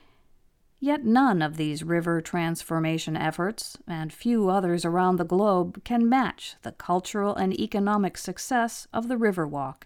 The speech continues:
in Texas. The San Antonio Convention and Visitors Bureau and other local development groups say that thirty-seven million people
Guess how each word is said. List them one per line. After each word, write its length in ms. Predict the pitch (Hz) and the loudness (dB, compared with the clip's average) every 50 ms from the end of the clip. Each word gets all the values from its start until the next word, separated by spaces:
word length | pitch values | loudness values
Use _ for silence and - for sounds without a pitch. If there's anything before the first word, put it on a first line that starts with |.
| - - | -6 -4
in 120 | 175 170 | -2 -2
Texas. 720 | 170 - 165 156 156 - - 156 127 - - - - - _ _ _ _ _ _ - - - - - _ _ _ _ | -2 -2 -4 -4 -4 -6 -8 -10 -10 -10 -12 -16 -18 -18 _ _ _ _ _ _ -20 -20 -20 -20 -20 _ _ _ _
The 80 | - 160 | -6 -6
San 300 | 160 - 165 160 170 165 | -4 -2 0 2 2 2
Antonio 580 | 165 160 160 - - 180 170 170 170 160 156 143 | 2 0 0 -2 0 0 2 2 2 0 -2 -4
Convention 640 | - - 160 151 147 165 165 170 170 - 175 165 | -6 -6 -8 -4 -2 0 0 0 0 -2 -2 -2
and 160 | 156 143 143 147 | -2 -4 -4 -4
Visitors 480 | 151 170 170 170 170 170 160 156 156 | -2 -2 -2 -2 -2 -2 -2 -4 -4
Bureau 420 | - 170 165 160 160 156 160 185 185 - - - - _ _ - | -4 -2 -2 0 0 0 0 -2 -4 -8 -16 -20 -20 _ _ -2
and 120 | 233 233 | -2 2
other 360 | 233 247 247 214 170 147 139 | 2 2 2 2 2 -2 -2
local 340 | 147 151 151 147 - 151 147 | -4 -4 -4 -4 -4 -6 -6
development 640 | 147 160 156 156 160 156 160 165 - 170 170 170 - | -4 -4 -2 -2 0 0 0 -2 -2 -2 -4 -4 -4
groups 400 | - 170 185 208 214 - - - - - - _ _ _ _ _ | -2 -2 -2 -2 -2 -6 -10 -16 -16 -20 -20 _ _ _ _ _
say 300 | - - - 233 233 247 | -10 -4 -2 0 0 2
that 220 | 226 226 220 - - | 2 0 -2 -2 -2
thirty-seven 840 | - 269 294 294 294 302 285 - - 240 226 220 226 220 220 214 | 0 0 0 2 2 0 0 0 2 0 2 2 2 2 4 4
million 380 | 196 196 208 233 226 226 233 220 | 4 2 2 2 2 2 0 0
people 480 | - - 208 190 - - - 185 - | 0 -2 -4 -2 -4 -6 -10 -12 -16